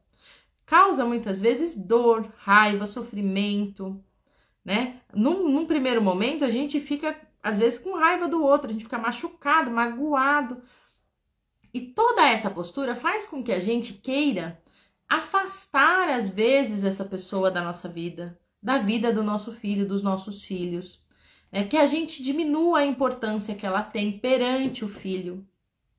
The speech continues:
né? Que a gente não concorde mais com essa pessoa. Só que a separação e o divórcio acontece entre o casal. O pai e a mãe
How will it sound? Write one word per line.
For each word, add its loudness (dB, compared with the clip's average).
né? -2
Que 0
a 4
gente 0
não 2
concorde 4
mais 0
com -8
essa -4
pessoa. -10
Só -2
que -4
a 4
separação -2
e -2
o -6
divórcio 0
acontece -4
entre -2
o 0
casal. -2
O -4
pai 2
e 4
a 2
mãe 0